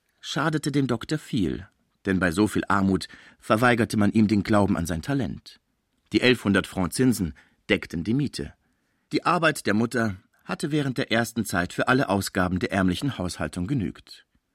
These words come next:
Nach zwölf Jahren Ausdauer auf seinem steinigen Weg hatte der Doktor es bis zu tausend Écus im Jahr gebracht, so dass Madame Poulain über rund fünftausend Franc verfügen konnte. Wer Paris kennt,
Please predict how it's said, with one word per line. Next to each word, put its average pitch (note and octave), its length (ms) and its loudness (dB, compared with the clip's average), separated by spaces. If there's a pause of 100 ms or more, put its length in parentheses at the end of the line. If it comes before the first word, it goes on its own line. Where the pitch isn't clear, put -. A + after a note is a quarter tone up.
(160)
Nach F#2 200 0
zwölf A2+ 380 2
Jahren G2 360 2
Ausdauer G#2 600 0
auf - 120 -10
seinem E2+ 260 0
steinigen F#2+ 500 2
Weg G2 280 2 (360)
hatte D#3 240 2
der B2+ 120 2
Doktor B2+ 340 2
es G2 120 -4
bis A2+ 140 -2
zu C#3 120 0
tausend F2+ 400 -2
Écus - 320 0
im E2+ 120 0
Jahr F2 180 2
gebracht, F2 440 -4 (340)
so - 140 -10
dass G#3 200 -2
Madame D#3 280 4
Poulain A2+ 400 4
über C#3 180 2
rund D#3 220 -2
fünftausend B2+ 560 -4
Franc F#2 240 -2
verfügen - 400 -8
konnte. - 400 -14 (580)
Wer C#3 160 2
Paris D#3+ 400 -4
kennt, - 420 -8